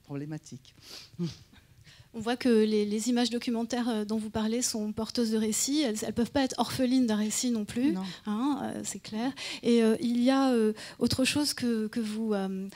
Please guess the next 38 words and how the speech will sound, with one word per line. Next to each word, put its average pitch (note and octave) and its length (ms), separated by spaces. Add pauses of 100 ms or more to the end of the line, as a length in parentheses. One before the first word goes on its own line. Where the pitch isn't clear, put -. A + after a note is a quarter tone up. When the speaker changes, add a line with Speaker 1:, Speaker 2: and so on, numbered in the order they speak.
(220)
Speaker 2:
qu'on, - 120
qu'on, - 180
qu'on A#3+ 120
s'était A#3+ 280
dit, A#3+ 320
euh, F#3+ 160 (300)
euh, F#3+ 760
en G#3+ 100
préparant, A#3 500
c'était A#3+ 240
que A3+ 160 (220)
vous G#3+ 140
me B3 60
disiez C4 200
une C#4+ 60
chose D4+ 260
que, A3 420 (180)
très C#4+ 180
intéressante, B3 520
qui - 80
était A3 240
et C4+ 60
documentaire, B3 800 (260)
une B3 140
image A#3 280
qui A3 120
arrive A3 320
au B3 120
bon C4+ 200
moment, G#3+ 540
au A3 80
bon A3+ 220
endroit, G#3+ 560 (400)
pour A#3 180
dire, B3 220
euh, G3+ 420
la G#3 140
chose A#3 540